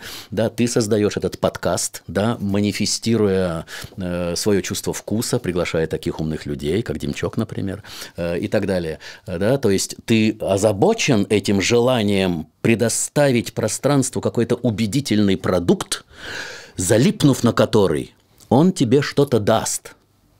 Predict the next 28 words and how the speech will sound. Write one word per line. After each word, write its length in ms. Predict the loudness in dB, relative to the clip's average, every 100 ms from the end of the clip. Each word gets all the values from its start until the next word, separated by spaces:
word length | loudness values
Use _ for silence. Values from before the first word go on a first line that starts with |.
| -4
Да, 260 | 0 0
то 140 | 2 0
есть, 240 | 0 -4 -6
опять 320 | -2 0 2
же, 100 | 2
возвращаемся 720 | 2 2 0 2 2 0 -2
к 80 | -2
этой 180 | -2 -2
схеме. 460 | -2 0 2 2 -2 -12 -10 -2
Потенциал 640 | 2 2 2 2 2 2
сознания 760 | 2 0 2 2 4 4 4 2
вожделеет 1080 | 2 0 0 0 2 4 4 4 2 0 -2
этого 340 | -2 0 2
мощного 720 | 2 4 4 2 0 0 0
фаллического 960 | -2 -2 0 0 -2 -4 -8 -4 -2 -2
центра, 640 | 0 2 2 2 0 -2 -4 -14 -14 -4
этой 260 | 0 2 2
дерзости, 720 | 2 2 2 2 -2 -2 -2
этой 340 | -2 0 2
наглости, 640 | 4 2 2 0 -2 -4 -4
этой 280 | -2 -2
твоей 260 | 0 2 0
творческой 640 | 0 -2 0 -2 -4 -2 0
убеждённости. 920 | 0 -2 -2 0 0 2 0 -4 -6
Ты 160 | -2 -2
выкатываешься 640 | 0 0 0 0 0 -2
на 120 | -2 -2
сцену: 440 | -2 0 2 0